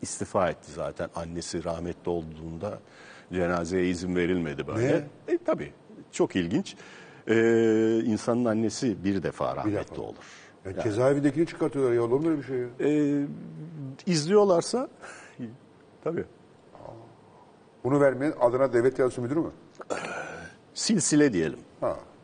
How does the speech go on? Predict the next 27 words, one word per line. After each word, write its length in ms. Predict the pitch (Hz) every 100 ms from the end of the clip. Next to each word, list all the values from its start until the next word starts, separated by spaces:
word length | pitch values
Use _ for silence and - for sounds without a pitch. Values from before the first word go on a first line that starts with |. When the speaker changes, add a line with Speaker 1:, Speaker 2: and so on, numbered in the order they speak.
| -
Speaker 2:
bravo, 320 | 127 107 82
aferin 200 | 113 -
Speaker 1:
Silsile 380 | 107 113 - 110
Speaker 2:
ona. 80 | 82
Speaker 1:
halinde. 360 | 67 65 143 - - - - - - - - - -
O, 140 | 120 -
Speaker 2:
Aynen. 140 | 110 -
Speaker 1:
Adana 380 | 127 120 147 143
Devlet 280 | 139 147
Tiyatrosu 380 | 143 135 127 -
Müdürü 220 | 127 139
şu 160 | 127 123
anda 200 | 113 110
genel 280 | 104 98 98
müdür 280 | 85 76 71
zaten. 300 | 69 64 -
Speaker 2:
Ha. 120 | 110 78 - - - - - - -
Speaker 1:
Neyse, 360 | 214 302 - 87 - - - -
e, 320 | 98 101 98
hepsinin, 460 | 113 - 131 123 147 127 - - -
ya 80 | 98
herkesin 460 | 139 - 110 113
kendine 360 | 110 107 107 113
göre 200 | 110 101
haklı 380 | 98 95 - 117
nedenleri 520 | 101 101 98 98 98
vardır, 380 | 104 107 92 80